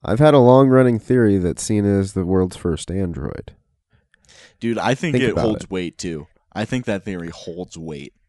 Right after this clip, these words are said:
Speaker 1: He, when he, when people talk to him, he processes information. He doesn't listen. He processes
Speaker 2: <laughs>
Speaker 1: information. He can speak different languages with ease.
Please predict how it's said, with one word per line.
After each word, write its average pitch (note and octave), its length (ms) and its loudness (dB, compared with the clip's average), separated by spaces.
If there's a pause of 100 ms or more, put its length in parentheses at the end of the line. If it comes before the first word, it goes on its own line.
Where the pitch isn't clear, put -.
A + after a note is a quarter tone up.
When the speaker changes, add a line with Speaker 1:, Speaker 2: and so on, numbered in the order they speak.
(1400)
Speaker 1:
He, G2 540 -4 (680)
when A2 160 0
he, G2+ 80 -2
when G2+ 280 -4
people B2 260 0
talk G2+ 320 2
to G2 140 -2
him, G2+ 120 -4
he G#2 120 -4
processes F#2 640 -2
information. D#2+ 600 -8
He E2+ 100 -8
doesn't E2+ 340 -8
listen. - 300 -12 (220)
He - 80 -20
processes E2 680 -6
Speaker 2:
<laughs> - 0 -
Speaker 1:
information. C2+ 720 -12 (2500)
He A2+ 100 2
can G#2 320 -4 (1000)
speak - 400 -4
different A2 320 2
languages F#2+ 880 -4 (680)
with B2 200 4
ease. G#2+ 440 -4